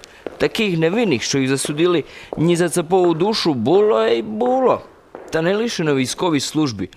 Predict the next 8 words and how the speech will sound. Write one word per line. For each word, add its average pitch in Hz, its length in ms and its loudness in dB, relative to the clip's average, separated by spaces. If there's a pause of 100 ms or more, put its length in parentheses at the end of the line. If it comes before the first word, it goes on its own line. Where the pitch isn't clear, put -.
а 90 180 -2
й 113 60 -2
в 117 60 -8
судах. 110 540 -6 (480)
Пам'ятаю, 180 440 2
яко 208 300 0
засудили 160 500 -2
одну 165 340 0